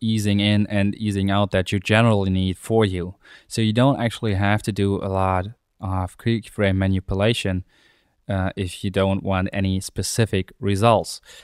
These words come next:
If you do, you can of course change, uh, the keyframes to Bezier curves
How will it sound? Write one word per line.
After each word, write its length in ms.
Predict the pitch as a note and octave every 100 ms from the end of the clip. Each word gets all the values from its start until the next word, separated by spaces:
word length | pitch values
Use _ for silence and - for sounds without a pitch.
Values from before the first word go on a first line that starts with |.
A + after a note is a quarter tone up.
| _
If 140 | A2+ G2+
you 80 |
do, 280 | G#2 D3 F3+
you 120 | C3+
can 160 | A#2 A#2
of 140 | G#2+
course 260 | - A2 G#2+
change, 540 | - A2 G#2 G#2 - -
uh, 440 | G2+ G2 F#2+ F#2 F#2+
the 100 | G#2+
keyframes 580 | - G#2+ - G2 F#2+ -
to 280 | - F#2 F2+
Bezier 500 | B2 D3 A#2+ G2 G2
curves 540 | - G#2 G2 F#2+ F#2+